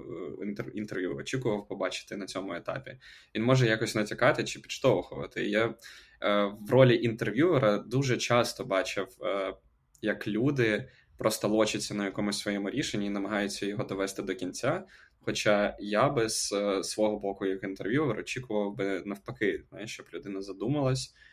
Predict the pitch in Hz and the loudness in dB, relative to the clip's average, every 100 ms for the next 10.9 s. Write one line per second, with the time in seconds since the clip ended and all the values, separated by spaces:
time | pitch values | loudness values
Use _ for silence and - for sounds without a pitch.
0 | _ - 110 104 92 123 160 - 101 110 | _ -8 -6 -6 -4 0 0 0 0 4
1 | 156 165 92 107 107 - - 110 107 104 | 4 4 2 0 0 -4 -6 -4 -2 -2
2 | 101 92 - - - 110 - 110 110 117 | -4 -6 -8 -12 -8 -6 0 4 6 4
3 | - 107 95 87 - - - - - 113 | 2 0 0 -2 -6 -10 -12 -16 -16 -18
4 | - _ _ - 113 104 123 101 92 - | -20 _ _ -16 -2 0 2 0 -4 -6
5 | - - 120 135 - 104 101 101 110 104 | -8 -8 -2 -2 0 -6 -6 -6 -8 -8
6 | 101 95 - 98 101 98 95 98 - 95 | -6 -8 -4 -6 -6 -10 -12 -12 -10 -10
7 | 92 - - - - - - - - - | -12 -16 -16 -16 -16 -20 -20 -18 -18 -20
8 | - 175 - 156 156 214 190 185 180 - | -4 0 0 0 0 0 0 0 0 2
9 | 107 - 110 117 113 104 - 143 156 147 | 0 2 2 4 4 0 -4 2 4 4
10 | 131 127 147 143 135 180 202 120 | 0 0 2 4 4 4 4 2